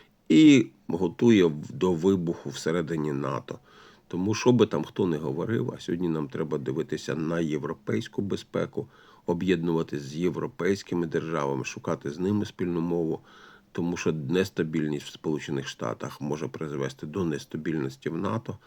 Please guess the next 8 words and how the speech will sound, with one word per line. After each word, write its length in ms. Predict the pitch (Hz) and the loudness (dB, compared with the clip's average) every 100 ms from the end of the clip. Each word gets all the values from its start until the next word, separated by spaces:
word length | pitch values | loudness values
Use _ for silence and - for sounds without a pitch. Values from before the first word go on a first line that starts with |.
| - - | -20 -4
а 120 | 85 | 0
Європі 480 | 82 71 95 92 78 | 0 0 0 -2 -4
треба 340 | - 76 73 | -2 -2 -2
оборонятися, 920 | 73 73 69 67 76 92 95 87 - - | -2 -2 -4 -2 0 0 -2 -6 -6 -4
і 120 | 71 | -2
Україні 500 | 65 - 71 87 71 | -4 -2 -2 -2 -4
треба 360 | - 73 65 | -6 -6 -4
оборонятися. 800 | 65 60 67 58 60 - - - | -4 -4 -6 -6 -8 -10 -14 -14